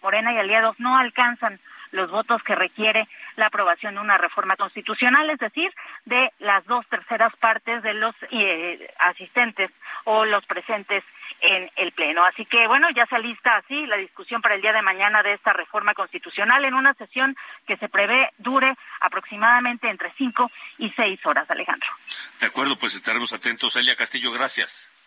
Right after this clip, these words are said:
Speaker 1: Muy buenas noches.
Speaker 2: Hasta luego, buenas noches. A las ocho con cincuenta y uno, tiempo del centro de México.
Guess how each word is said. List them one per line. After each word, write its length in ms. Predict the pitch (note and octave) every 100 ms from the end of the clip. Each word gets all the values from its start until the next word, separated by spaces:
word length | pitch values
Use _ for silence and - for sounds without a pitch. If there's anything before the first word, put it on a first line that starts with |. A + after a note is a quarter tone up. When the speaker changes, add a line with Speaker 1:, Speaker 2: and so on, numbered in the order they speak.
| _ -
Speaker 1:
Muy 200 | - D4
buenas 240 | C4 G#3 D#3+
noches. 140 | _ - - -
Speaker 2:
Hasta 180 | - G#2+
luego, 160 | A2+
buenas 220 | G#2+ F#2+ G#2
noches. 180 | A2
A 40 | A2
las 160 | G2+
ocho 220 | C3+ - B2+
con 200 | B2+ A#2
cincuenta 440 | B2+ A2+ A#2+ A2+
y 80 | C3
uno, 160 | D3+ C3+
tiempo 240 | C#3+ B2+
del 140 | G#2
centro 320 | - G#2 A2+ G2+
de 60 |
México. 440 | F#2 E2 - -